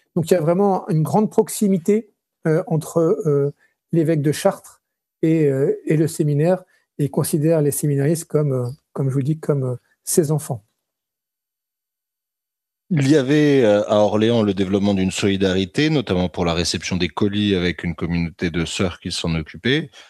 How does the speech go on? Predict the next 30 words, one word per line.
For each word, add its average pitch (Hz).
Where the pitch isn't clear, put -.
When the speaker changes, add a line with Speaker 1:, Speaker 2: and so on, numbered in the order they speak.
Speaker 2:
Euh, 95
j'imagine 92
que 90
c'est, -
euh, 85
aussi, 107
euh, 87
un 95
des 87
principaux 85
enjeux, 98
euh, 85
pour 87
l'arrivée 85
à, 78
à 82
Chartres -
de, 80
de 85
finalement, 90
euh, 78
permettre 92
aux 95
séminaristes 87
d'avoir 82
un 80
quotidien, 85
euh, -
acceptable. 85
Speaker 1:
Oui, 208